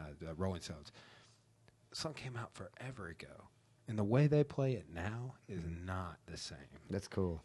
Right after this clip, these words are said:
Speaker 1: And it's, it's on a whole other level type of a situation. That's, uh, my buddy Colby just saw Widespread Panic four nights at the Hard Rock in, which,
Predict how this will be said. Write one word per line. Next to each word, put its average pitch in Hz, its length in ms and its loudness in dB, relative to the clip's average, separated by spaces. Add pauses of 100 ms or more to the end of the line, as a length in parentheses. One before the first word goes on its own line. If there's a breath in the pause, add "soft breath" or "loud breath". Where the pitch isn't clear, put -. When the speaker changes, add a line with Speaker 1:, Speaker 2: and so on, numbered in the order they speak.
(160)
Speaker 1:
And 113 180 -2
it's, 113 380 -4
it's 120 180 -2
on 120 160 -2
a 107 80 -2
whole 113 320 2
other 98 300 -2 (120)
level 90 440 -6
type - 260 -12
of 85 100 -12
a - 60 -14
situation. 87 640 -8
That's, 101 220 -4
uh, 107 80 2
my 101 140 0
buddy 104 220 2
Colby 90 360 -2
just 85 180 -4
saw 101 160 0
Widespread 80 560 -6
Panic 87 300 -8
four 98 320 -2
nights 90 320 -4
at 87 80 -6
the 85 60 -10
Hard 85 260 -6
Rock 78 340 -6
in, 82 240 -8 (440 loud breath)
which, 110 320 -4